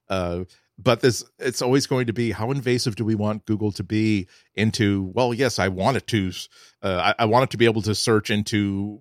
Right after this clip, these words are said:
parts of the web that I can't normally see, because sometimes that's the person who will tell me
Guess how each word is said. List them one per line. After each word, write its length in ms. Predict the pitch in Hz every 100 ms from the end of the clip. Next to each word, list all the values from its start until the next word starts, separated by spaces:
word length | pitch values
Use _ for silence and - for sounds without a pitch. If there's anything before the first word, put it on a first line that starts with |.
| _
parts 360 | - 110 110 -
of 80 | 107
the 80 | 104
web 260 | 101 101
that 120 | 95 95
I 80 | 95 -
can't 260 | - 104 113
normally 400 | 110 104 107 95
see, 300 | - 104 95
because 380 | 95 101 98 - - -
sometimes 720 | - - 120 - 120 110 98
that's 320 | 85 101 110
the 100 | -
person 400 | 110 110 107 -
who 100 | 101
will 120 | 101 101
tell 260 | 113 113
me 240 | 113 101